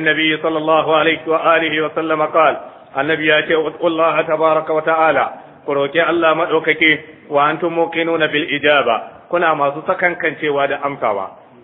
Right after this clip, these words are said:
Shi yasa in za ka roƙi Allah, ka tabbatar zai amsa maka. In ka roƙi Allah tabaraka wa ta'ala, kana ganin ba zai amsa ba, to ba zai amsa ba. Fa inna Allah la mukriha lahu. Tun ba mai tilasta Allah.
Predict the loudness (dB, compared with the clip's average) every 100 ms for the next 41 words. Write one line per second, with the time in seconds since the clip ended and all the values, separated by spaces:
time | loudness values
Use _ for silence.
0 | -12 -4 0 0 0 -2 -2 -4 -4 -4
1 | -2 -4 -4 -6 -6 -6 -4 -2 -4 -4
2 | -4 -4 -4 -2 -2 -2 -2 -2 0 0
3 | 0 0 0 -2 -4 -2 -2 -2 -2 -2
4 | -2 -4 -4 -4 -4 -4 -4 -4 -4 -6
5 | -4 -2 -2 -2 -6 -8 -8 -10 -14 -20
6 | -18 -16 -16 -18 -20 -20 -20 -12 -4 -2
7 | 0 2 2 2 2 2 0 -2 0 2
8 | 0 0 -6 -16 -20 -20 -20 -20 -20 -14
9 | -4 0 0 0 -2 -2 -2 -2 -2 -6